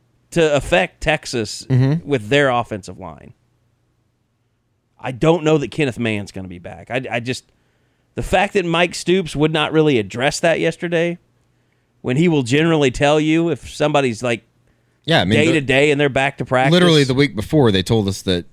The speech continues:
Speaker 2: Marquess
Speaker 1: Trey Brown.
Speaker 2: Overton and, uh, and Tyree Slott and Trey
Speaker 1: Yeah.
Speaker 2: Brown were all three back.
Speaker 1: Right.
Speaker 2: But I do think that there's a little bit of gamesmanship going on this week.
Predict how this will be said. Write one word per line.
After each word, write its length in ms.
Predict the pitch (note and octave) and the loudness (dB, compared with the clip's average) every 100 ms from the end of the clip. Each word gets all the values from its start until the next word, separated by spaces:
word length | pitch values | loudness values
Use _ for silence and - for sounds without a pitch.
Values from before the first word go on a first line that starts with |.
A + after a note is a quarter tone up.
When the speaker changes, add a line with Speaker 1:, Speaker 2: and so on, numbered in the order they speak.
| - | -8
Speaker 2:
Marquess 400 | A#2 G#2+ D#3 C3 | 0 2 2 0
Speaker 1:
Trey 80 | A#2 | 2
Brown. 120 | A#2 | 2
Speaker 2:
Overton 280 | A2 G#2 G#2+ | 2 0 2
and, 260 | F#2 F2+ F2+ | 2 2 0
uh, 380 | F#2+ F2+ E2+ E2+ D2+ - - | -2 -2 0 -4 -8 -16 -6
and 480 | G2+ E2+ E2+ F2+ - _ | -2 0 -2 -4 -10 _
Tyree 400 | - - B2 G2 | -8 -2 0 0
Slott 340 | F#2 G#2 F#2+ F#2+ | 0 0 0 -2
and 140 | G2 | -4
Trey 120 | B2+ C#3+ | -2 0
Speaker 1:
Yeah. 100 | G#2+ | 4
Speaker 2:
Brown 180 | A2+ | 2
were 140 | F#2 F2 | 2 0
all 100 | F#2+ | -2
three 200 | G2 F#2+ | 0 -2
back. 300 | D#2+ F2+ - | 0 -4 -6
Speaker 1:
Right. 420 | A#2+ A#2 E2+ - - _ _ _ _ _ - | -2 0 -2 -8 -20 _ _ _ _ _ -2
Speaker 2:
But 100 | A#3 | 2
I 60 | |
do 220 | A3 F#3+ C#4+ | 2 2 2
think 220 | B3+ A3 | 2 0
that 100 | F#3 | 0
there's 180 | F#3 E3 | 2 4
a 40 | |
little 480 | D3 D#3+ G3 G#3 G3+ | 2 2 4 4 4
bit 160 | F3 E3 | 4 2
of 60 | |
gamesmanship 640 | C#3 B2 G2+ F#2+ - F#2 | 4 4 4 0 0 -2
going 200 | G2+ F#2+ F2 | 0 0 2
on 140 | F2 | 0
this 180 | F2 - | -2 -2
week. 240 | F#2 F2 | -2 -2